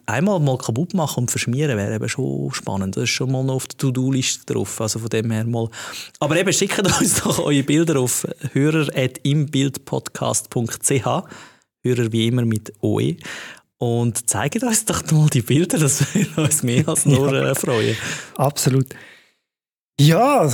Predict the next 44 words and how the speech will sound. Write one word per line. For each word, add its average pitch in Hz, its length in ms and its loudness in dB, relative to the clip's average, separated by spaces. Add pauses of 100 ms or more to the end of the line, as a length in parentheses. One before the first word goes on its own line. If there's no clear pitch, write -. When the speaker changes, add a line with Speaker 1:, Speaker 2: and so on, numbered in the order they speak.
Speaker 2:
kommen 180 200 6
wir 160 120 6
zum 160 160 4
Fazit 196 420 2
von 156 120 2
der 147 100 6
heutigen, 139 600 4 (200)
ähm, 117 720 2 (100)
Folge 165 520 2
über 143 260 2 (220)
Objektivfilter. 185 1040 -2 (480)
Sie 160 280 4
haben 143 260 4
nach 151 260 2
wie 226 80 4
vor 165 220 4
nicht 139 460 4
ausgesucht, - 880 2
auch 135 140 2
wenn 165 160 4
man 190 120 4
ganz, 175 300 2
ganz 165 240 2
viele 151 220 2
Effekte, 143 460 0
die 127 80 0
man 131 200 2
früher 135 280 2
in 151 140 2
der 127 100 0
Analogfotografie 139 920 -2
tatsächlich - 560 -4 (380)
wie 127 160 4
hat 127 160 -2
müssen 165 400 6
mit 160 160 -2
dem 147 100 0
Filter 143 360 0
umsetzen, 131 480 0
heutzutage 123 500 -2
einfach 117 300 -4
mit 127 200 0
Bildbearbeitung 143 680 0
relativ 139 600 0